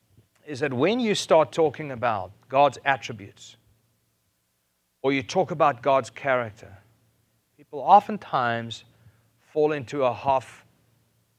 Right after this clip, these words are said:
half coma. Suddenly, there isn't a lot of interest. There's nothing that really kind of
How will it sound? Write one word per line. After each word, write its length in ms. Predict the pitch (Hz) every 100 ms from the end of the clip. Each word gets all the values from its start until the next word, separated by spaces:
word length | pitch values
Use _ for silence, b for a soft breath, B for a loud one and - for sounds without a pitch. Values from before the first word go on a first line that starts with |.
| _ _ _ _ _ _ -
half 200 | 127 -
coma. 360 | 139 127 95 - _ _ _ _ _ _ _ _ _ _ _ _ _ _ _ _
Suddenly, 720 | - - 185 170 123 113 107 - _ _ _ _ _ _ _ _
there 200 | 127 143
isn't 200 | 165 160
a 80 | 165
lot 160 | 151 143
of 60 |
interest. 580 | 131 123 - - - - _ _ _ _ _ _ _ _ -
There's 180 | 127
nothing 380 | 123 156 - 170
that 160 | 143 117
really 340 | 127 131 127
kind 320 | 107 - 131
of 260 | 120 113 -